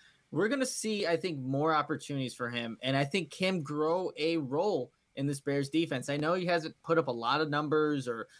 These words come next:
doesn't have the six sacks in, in his, what, seven,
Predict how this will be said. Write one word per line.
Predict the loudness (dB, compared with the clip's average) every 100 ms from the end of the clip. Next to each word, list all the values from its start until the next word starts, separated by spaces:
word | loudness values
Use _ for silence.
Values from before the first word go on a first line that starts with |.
| -4
doesn't | 0 2
have | 2 0 -2
the |
six | -4 -2 -2 2
sacks | 2 2 -2
in, | -4 -4 -4
in | -2 0
his, | 0 -2
what, | 0 -2 -4 -12
seven, | -2 0 2 0 -2